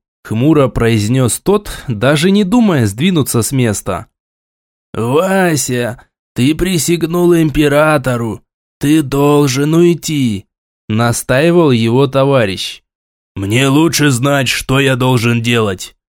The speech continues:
гаркнул князь Давыдов. "Тут, в моей руке, килограмм орденов. Разве килограмм моих подвигов не стоит того, чтобы простить единожды ошибившегося гусара?" "Василий,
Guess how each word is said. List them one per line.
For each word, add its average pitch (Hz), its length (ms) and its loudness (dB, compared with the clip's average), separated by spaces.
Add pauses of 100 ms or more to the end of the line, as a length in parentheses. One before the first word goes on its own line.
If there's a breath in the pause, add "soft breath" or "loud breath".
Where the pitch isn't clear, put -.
(180)
гаркнул 170 720 0
князь 127 360 -2
Давыдов. 131 600 0 (300)
"Тут, 135 420 2
в 107 80 -8
моей 135 400 0
руке, 143 560 0 (320)
килограмм 143 720 0
орденов. 156 840 2 (460)
Разве 143 540 0
килограмм 165 640 2
моих 180 480 2
подвигов 135 720 2
не 147 180 2
стоит 185 480 2
того, 170 400 2
чтобы 131 340 0
простить 156 600 -2
единожды 143 640 0
ошибившегося 156 920 0
гусара?" 151 680 0 (720)
"Василий, 127 1300 -2